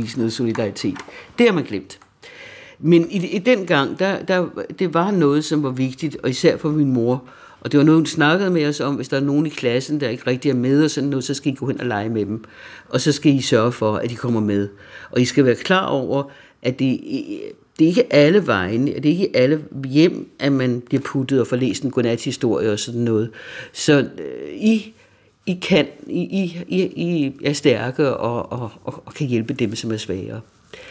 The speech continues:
Og det har jeg sådan set forsøgt at give videre til mine egne børn. Øhm,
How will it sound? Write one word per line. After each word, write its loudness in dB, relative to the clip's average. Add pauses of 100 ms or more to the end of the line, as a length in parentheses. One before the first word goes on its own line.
(240)
Og -6
det 8
har 4
jeg 0
sådan -2
set -2
forsøgt -4
at -6
give -6
videre -2
til -12
mine -4
egne -4
børn. -10 (360)
Øhm, -6